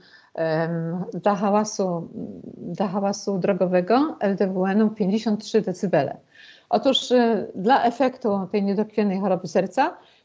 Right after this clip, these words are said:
ten pięcioprocentowy wzrost ryzyka względnego występuje, e, dla wartości L D W N pięćdziesiąt dziewięć przecinek trzy,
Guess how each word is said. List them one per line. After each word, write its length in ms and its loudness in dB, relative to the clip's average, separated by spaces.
ten 180 2
pięcioprocentowy 960 0
wzrost 400 0
ryzyka 400 0
względnego 600 0
występuje, 760 2
e, 400 2
dla 520 2
wartości 560 -2
L 140 -2
D 100 0
W 160 -4
N 200 -2
pięćdziesiąt 400 -2
dziewięć 240 2
przecinek 400 -6
trzy, 380 0